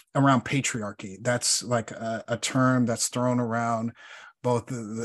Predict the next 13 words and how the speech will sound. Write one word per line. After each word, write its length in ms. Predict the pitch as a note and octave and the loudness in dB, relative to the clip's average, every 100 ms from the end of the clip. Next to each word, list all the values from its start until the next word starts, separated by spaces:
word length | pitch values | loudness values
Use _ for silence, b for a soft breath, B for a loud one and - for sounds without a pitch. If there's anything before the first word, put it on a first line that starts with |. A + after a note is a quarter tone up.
| - | -4
the, 120 | B2 | -2
in 100 | A#2+ | -2
popular 480 | - C#3+ D3 D3 C#3+ | 2 2 6 4 4
culture 580 | - C3+ - C3+ B2 - | 2 -2 -2 -2 -2 -2
and 300 | B2 B2 A#2+ | -2 2 2
in 180 | A#2 A2 | 2 0
theological 580 | C3 A#2+ C3+ C#3+ - | 0 4 4 2 -2
spaces. 640 | - - A#2 - B2 A2+ - - | -4 -4 -4 -2 -2 -4 -6 -4
And 340 | A#2+ A#2+ A#2 - | 0 0 0 0
as 220 | B2 - | 0 2
people 320 | - C#3+ B2+ | 0 0 -2
talk 340 | - - F3+ | -2 0 2
about 420 | C3+ A2 G#2+ G#2 | 2 2 2 -2